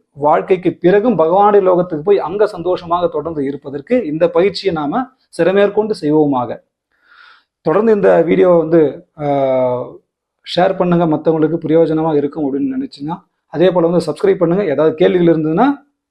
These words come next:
இந்த கமெண்ட்ல தெரிவிங்க. இல்ல இந்த வீடியோல போகக்கூடிய இந்த ஃபோன் நம்பருக்கு நீங்க வந்து கான்டாக்ட் பண்ணி கேளுங்க.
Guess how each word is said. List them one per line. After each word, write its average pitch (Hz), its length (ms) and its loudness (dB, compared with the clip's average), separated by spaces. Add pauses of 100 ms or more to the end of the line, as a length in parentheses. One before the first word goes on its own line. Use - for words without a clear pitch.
(220)
இந்த 143 160 -6
கமெண்ட்ல 170 340 0
தெரிவிங்க. 165 400 2 (200)
இல்ல 190 420 2
இந்த 160 140 -2
வீடியோல 170 280 2
போகக்கூடிய 156 220 2
இந்த 185 220 0
ஃபோன் 175 160 2
நம்பருக்கு 147 420 0 (360)
நீங்க 139 200 -4
வந்து 143 160 -2
கான்டாக்ட் 139 360 -2
பண்ணி 139 180 -4
கேளுங்க. - 380 -8